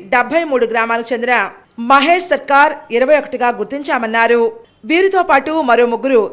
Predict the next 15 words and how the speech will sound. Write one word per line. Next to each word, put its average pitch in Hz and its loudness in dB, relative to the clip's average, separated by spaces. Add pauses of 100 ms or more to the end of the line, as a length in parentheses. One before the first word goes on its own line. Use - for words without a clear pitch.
(160)
దోపిడీలో 320 4
పాల్గొన్నారని, 233 0 (300)
వారు 277 4
పరారీలో 294 2
ఉన్నారని 240 -2
తెలిపారు. 240 2 (420)
నిందితుల 339 0
వద్ద 247 0
నుంచి 247 -4 (480)
గత 240 -6
నెల 240 0 (260)
ఇరవై 302 0
మూడున 233 -2 (120)
దొంగ 226 -2
తెచ్చిన, 233 -4